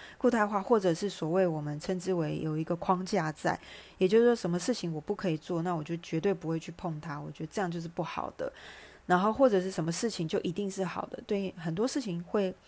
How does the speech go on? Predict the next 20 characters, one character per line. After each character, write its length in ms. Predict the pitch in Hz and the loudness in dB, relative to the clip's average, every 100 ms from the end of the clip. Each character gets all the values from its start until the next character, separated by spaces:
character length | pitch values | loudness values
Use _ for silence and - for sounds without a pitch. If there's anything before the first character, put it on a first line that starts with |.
| - - - | -20 -10 2
变 180 | 247 | 2
成 160 | 185 160 | 2 0
是 180 | 165 175 | -2 2
二 180 | 220 185 | 4 4
分 260 | 175 170 | 2 -2
法， 360 | 175 - 131 - - - | -2 -2 -2 -4 -12 -4
好， 160 | 156 | -4
不 120 | 151 185 | -2 -2
是 120 | 214 | 2
黑 180 | 196 180 | 2 2
就 100 | 170 | 0
是 140 | 165 151 | -4 -2
白， 260 | - - - _ - | -2 -2 -6 _ -10
好， 120 | 156 | -6
不 100 | 170 | -4
是 140 | 190 | -4
对 180 | 190 170 | -2 -2
就 120 | 160 | -2
是 100 | 147 | -8
错。 340 | 139 - 175 | -8 -4 -4